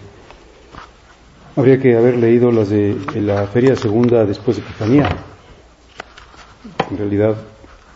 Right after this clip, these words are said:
pues, co-, coincide con el ocho de enero, porque es la segunda feria después del seis. Así que hoy, pues, hay que disponernos a leer las de la feria tercera, después de Epifanía.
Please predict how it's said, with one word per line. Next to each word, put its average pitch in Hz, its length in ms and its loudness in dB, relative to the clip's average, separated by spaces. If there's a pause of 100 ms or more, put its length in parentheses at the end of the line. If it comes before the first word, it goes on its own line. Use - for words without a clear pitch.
(200)
pues, - 320 -12
co-, 98 300 -6
coincide 113 400 -4
con 101 160 -4
el 98 160 -6
ocho 120 260 -2
de 101 80 -2
enero, 110 320 -2
porque - 220 -12
es - 340 -14 (680)
la 92 120 -8
segunda 98 340 -8
feria 98 300 -6
después 95 320 -8
del 92 120 -10
seis. 98 420 -10 (2500)
Así - 200 -6
que 123 100 0
hoy, 113 160 4
pues, - 320 -10
hay 113 140 -2
que 123 100 -6
disponernos 107 400 -6
a 104 60 -6
leer 101 220 -4
las 101 120 -6
de 98 80 -8
la 98 80 -10
feria 101 240 -6
tercera, 101 460 -10 (280)
después 147 440 -10
de 110 80 -8
Epifanía. 104 500 -8